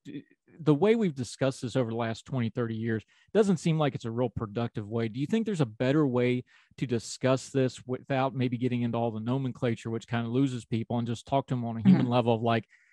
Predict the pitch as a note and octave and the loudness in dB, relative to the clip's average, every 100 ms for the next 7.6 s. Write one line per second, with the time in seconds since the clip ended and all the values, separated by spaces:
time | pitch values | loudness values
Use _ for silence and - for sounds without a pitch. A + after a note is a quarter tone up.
0 | - F#3+ D3 C#3 D#3 E3 D3+ C#3 C3 - | 0 4 4 4 2 4 4 4 2 -2
1 | A#2+ A2 - D3 F3+ C#3+ A2+ A2+ B2 - | -4 -6 -2 0 0 0 0 2 0 0
2 | _ - C#3 D3 C3 A2+ F3+ F3+ C3 A#2+ | _ -4 -2 -2 -4 -4 -2 0 -2 -2
3 | A2+ A#2 B2 A#2+ D3+ A#2 B2+ C3 - C3+ | -4 -4 -8 0 2 4 0 -6 -6 -8
4 | - A#2+ A2+ - C3 - A#2 A2+ D3+ - | -6 -8 -6 0 -2 -2 -10 -6 -6 -4
5 | C3+ A#2+ A#2 A2+ A#2 A2 C3 A#2 B2+ A#2 | -6 -2 -4 -4 -6 -6 -6 -6 -4 -4
6 | B2+ - C3 B2+ A#2+ - A#2 A#2 B2 - | -6 -8 -8 -6 -6 -6 -8 -8 -14 -14
7 | A2 - D3 C#3 - | -18 -8 -4 -2 -4